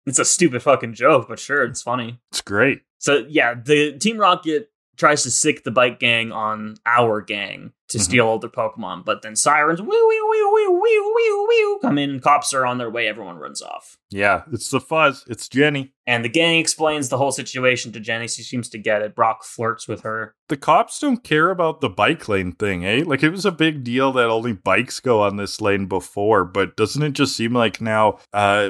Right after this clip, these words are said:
Speaker 2: Jenny's on a motorcycle and there's, like, cop cars and stuff?
Speaker 1: Well, they're, yeah, the,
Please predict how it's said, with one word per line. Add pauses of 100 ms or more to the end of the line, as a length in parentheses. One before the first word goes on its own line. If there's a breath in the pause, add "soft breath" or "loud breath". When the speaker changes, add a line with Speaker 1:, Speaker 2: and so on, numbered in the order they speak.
(140)
Speaker 2:
Jenny's
on
a
motorcycle
and
there's,
like,
cop
cars
and
stuff? (160)
Speaker 1:
Well,
they're, (640)
yeah,
the,